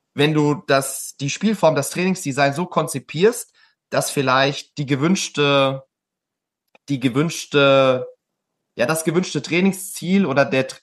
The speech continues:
gewünschte Trainingsschwerpunkt getriggert wird und häufiger vorkommen soll bei Spielern X Y, weil das kannst du auch sehr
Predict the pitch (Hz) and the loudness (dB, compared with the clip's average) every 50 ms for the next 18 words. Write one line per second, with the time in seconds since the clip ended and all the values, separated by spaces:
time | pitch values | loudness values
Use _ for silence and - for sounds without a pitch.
0 | _ - 135 151 165 165 - 240 - - 151 165 180 175 - - 143 151 - 170 | _ -4 -4 -4 -4 -4 -8 -12 -6 -4 -4 -4 -4 -4 -4 -4 -4 -4 -2 -4
1 | 156 - - 131 - - 226 226 220 - - - 120 147 175 165 - - _ _ | -4 -4 -6 -8 -6 -4 -2 0 -2 -2 -2 0 0 0 0 -2 -6 -14 _ _
2 | _ _ _ _ _ _ - 127 127 - 151 170 190 185 - 156 - 139 131 - | _ _ _ _ _ _ -8 -8 -4 0 0 0 0 0 -2 0 0 0 0 0
3 | - 208 226 226 - - 135 120 123 113 107 120 127 151 160 123 123 113 117 120 | 0 0 0 0 0 0 0 0 0 -2 0 0 2 2 2 2 2 2 2 0
4 | 117 117 120 - - - 123 127 131 131 113 98 98 - 113 - - - 139 135 | -2 -4 -8 -14 -10 -8 -2 0 0 0 0 -4 -6 -8 -8 -8 -8 -6 -4 -4
5 | 147 139 127 117 113 113 - - 143 143 143 - 131 120 123 - - 127 135 139 | -2 0 0 0 0 -2 -6 -6 -6 -8 -6 -4 -6 -6 -6 -4 -4 -2 0 0
6 | 139 143 139 - | 0 0 -2 -6